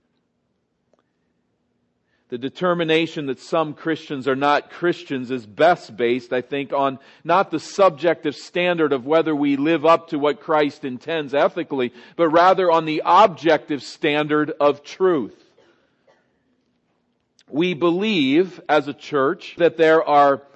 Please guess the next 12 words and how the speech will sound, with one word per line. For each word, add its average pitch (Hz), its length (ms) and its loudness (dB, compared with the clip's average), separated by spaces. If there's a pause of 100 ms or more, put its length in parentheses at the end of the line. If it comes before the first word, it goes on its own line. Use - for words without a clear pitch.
fundamental, 175 1200 0 (380)
essential 202 800 0
truths 151 760 -2
which 147 300 -6
genuine 170 540 -4
Christians 147 560 -8
know 156 600 2 (720)
and 147 240 -4
trust 156 720 0 (120)
as 151 320 2
the 139 100 -8
truth. 156 500 -4